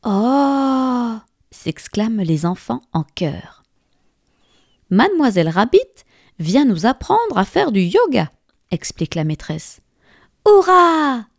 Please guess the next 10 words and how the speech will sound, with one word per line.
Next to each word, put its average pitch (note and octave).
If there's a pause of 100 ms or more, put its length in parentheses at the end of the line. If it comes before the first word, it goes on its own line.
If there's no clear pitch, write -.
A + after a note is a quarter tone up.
(140)
applaudissent E3+
les D#3+
enfants. « D#3 (840)
C'est -
quoi G#4+ (100)
du B4+
yoga ? » F4+ (640)
demande E3+
Rebecca E3+
Rabbit. « D3+